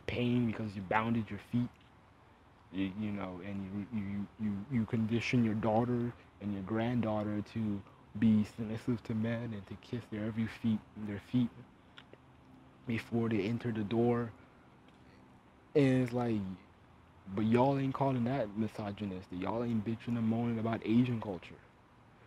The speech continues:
But, but when you, y'all look at Asian culture, y'all just look at the anime.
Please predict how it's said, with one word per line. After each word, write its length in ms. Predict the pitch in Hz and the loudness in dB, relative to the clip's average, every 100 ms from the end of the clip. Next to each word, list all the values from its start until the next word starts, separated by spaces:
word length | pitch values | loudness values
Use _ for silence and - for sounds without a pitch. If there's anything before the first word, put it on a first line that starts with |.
| - | -12
But, 100 | 104 104 92 | -6 -6 -6
but 160 | 101 95 | -8 -4
when 240 | 113 110 | -2 2
you, 160 | 113 110 | 2 2
y'all 300 | 110 113 120 - | 2 0 -2 0
look 160 | 123 120 | 0 2
at 80 | 107 | 6
Asian 320 | 123 127 120 | 6 6 2
culture, 460 | 104 101 - 98 101 - - - - | -2 -8 -10 -14 -14 -20 -20 -20 -2
y'all 220 | 113 120 | 0 2
just 240 | 123 123 | 4 4
look 220 | 120 117 117 | 6 6 2
at 80 | |
the 120 | 107 104 | -2 -2
anime. 380 | 123 135 110 | 2 4 2